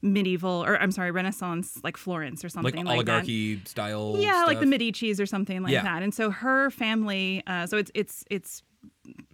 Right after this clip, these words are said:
Speaker 1: each family within Piltover, each one of these clans, is run by, like, the head of the clan and usually a sibling that is we, what I made up as the principal intelligencer. It's like you're kind of the dark agent, the,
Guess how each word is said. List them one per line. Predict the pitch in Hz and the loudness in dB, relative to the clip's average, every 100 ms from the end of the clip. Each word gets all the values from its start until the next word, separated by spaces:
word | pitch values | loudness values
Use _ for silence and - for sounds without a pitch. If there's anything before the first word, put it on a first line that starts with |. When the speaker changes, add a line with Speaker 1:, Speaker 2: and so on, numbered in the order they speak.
| _ | _
Speaker 1:
each | 247 262 | -2 -2
family | - 214 214 | 0 0 0
within | 196 190 196 196 | 0 -2 -2 -2
Piltover, | 202 180 185 170 | -2 -4 -4 -4
each | 180 190 | -4 -4
one | |
of | 170 | -4
these | 170 160 | -6 -8
clans, | - 180 170 170 160 - - - | -6 -4 -2 -2 -6 -12 -20 -8
is | 185 175 | -6 -2
run | 196 190 | 0 2
by, | 170 | 0
like, | 160 156 - 170 - | -2 -4 -6 -14 -10
the | |
head | 180 180 | -6 -4
of | 202 | -4
the | - | -4
clan | 285 285 294 285 - | -2 2 2 0 0
and | 190 185 185 | -2 0 0
usually | 185 190 190 180 | 0 -2 0 -2
a | |
sibling | 170 - 190 180 180 175 | -4 -4 -4 -4 -4 -4
that | 165 | -4
is | 165 156 - | -4 -6 -6
we, | 175 | -8
what | 160 160 - - 160 | -6 -10 -12 -8 -4
I | |
made | 160 165 | -2 -2
up | 156 - | -4 -6
as | 147 143 | -8 -8
the | - | -10
principal | 165 208 202 185 | -4 -2 -2 -4
intelligencer. | 165 170 156 147 147 151 98 | -6 -6 -8 -6 -6 -6 -8
It's | 160 | -8
like | 165 156 - - | -8 -10 -10 -8
you're | 180 | -6
kind | 165 214 175 | -4 -4 -4
of | 165 - | -6 -4
the | 196 | 0
dark | 190 185 - | 2 2 0
agent, | 170 165 156 - | -4 -4 -6 -8
the, | 185 | -8